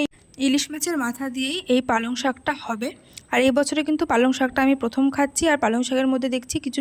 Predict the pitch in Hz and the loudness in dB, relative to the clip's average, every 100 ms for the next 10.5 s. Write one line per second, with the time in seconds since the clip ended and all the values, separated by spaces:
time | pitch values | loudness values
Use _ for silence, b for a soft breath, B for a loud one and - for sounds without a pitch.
0 | 262 233 214 240 269 262 240 226 233 233 | -2 -2 -2 -2 0 0 0 0 0 0
1 | 277 277 233 226 220 269 269 - 226 247 | 0 0 0 0 -2 -4 -4 -2 0 0
2 | 392 - 220 196 196 220 B B B B | -2 0 0 2 0 -4 B B B B
3 | - 302 302 311 285 247 269 302 262 233 | 0 2 4 4 2 0 0 0 2 2
4 | 233 269 269 285 285 285 311 233 220 233 | 0 0 -2 0 0 0 0 0 -2 0
5 | 269 - - 349 - B B - 233 226 | -2 -2 -2 -2 -4 B B -2 4 4
6 | 226 233 247 285 226 226 233 262 302 208 | 2 0 2 2 2 0 0 4 4 4
7 | 220 233 233 262 247 254 247 370 220 214 | 0 0 0 -2 0 0 0 0 2 2
8 | 233 320 302 226 277 262 196 - 196 - | 2 2 0 0 2 0 0 -4 -6 -8
9 | B B B - 285 302 294 339 262 262 | B B B -4 2 4 4 4 2 0
10 | 262 254 262 269 254 | 0 0 0 0 2